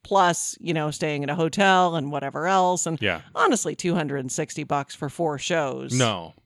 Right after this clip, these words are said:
Speaker 2: Especially to see a band that we've always wanted to see.
Speaker 1: Sixty-five bucks a day?
Speaker 2: Yeah, that
Speaker 1: Math.
Speaker 2: works out to about, yeah, that's about right.
Speaker 1: Math, everybody.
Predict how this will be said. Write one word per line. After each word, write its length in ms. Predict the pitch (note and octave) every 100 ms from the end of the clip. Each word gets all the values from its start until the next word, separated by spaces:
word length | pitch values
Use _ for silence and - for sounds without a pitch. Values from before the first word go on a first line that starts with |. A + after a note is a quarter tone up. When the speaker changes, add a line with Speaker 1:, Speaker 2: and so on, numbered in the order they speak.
| _ -
Speaker 2:
Especially 500 | B2 - E3 - C#3
to 100 | A2
see 220 | - A#2+
a 80 | G#2+
band 320 | G2+ G#2+ G2+
that 80 | G2
we've 240 | G2 F#2
always 400 | G2 A2 G#2 F#2
wanted 240 | F#2 F#2 F2
to 80 |
see. 80 | E2
Speaker 1:
Sixty-five 600 | - G#3+ - A3 G#3+ G#3+
bucks 260 | G#3+ G#3+ -
a 40 |
day? 380 | A3 A3+ B3 A#3+
Speaker 2:
Yeah, 340 | - A2 A2 A2+ -
that 100 | A#2
Speaker 1:
Math. 160 | A#2+ B2 A2+
Speaker 2:
works 100 | -
out 140 | G#2
to 80 | G2+
about, 240 | F#2 F2+ -
yeah, 140 | G3
that's 140 | G3 -
about 280 | F3+ G2+ -
right. 80 |
Speaker 1:
Math, 400 | F#4 F#4 C#4+ -
everybody. 680 | F#3 D#3+ F#3 F#3 G3+ B3 A#3+